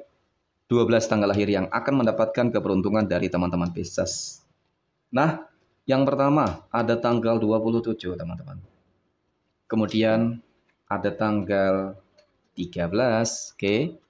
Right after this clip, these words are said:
Kemudian di sini ada tanggal sepuluh.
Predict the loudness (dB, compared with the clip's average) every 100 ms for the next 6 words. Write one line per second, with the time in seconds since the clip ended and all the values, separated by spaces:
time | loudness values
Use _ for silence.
0 | _ _ _ _ _ _ _ _ _ _
1 | _ _ _ _ _ _ -2 2 2 0
2 | -2 -12 _ _ _ _ -2 0 2 0
3 | 0 -6 -4 -4 -4 -4 -4 -6 -4 -4
4 | -4 -8 -14 _ _ _ _ _ _ _
5 | _ _ _ _ _ _ -6 -4 -2 0
6 | 0 0 -2 -6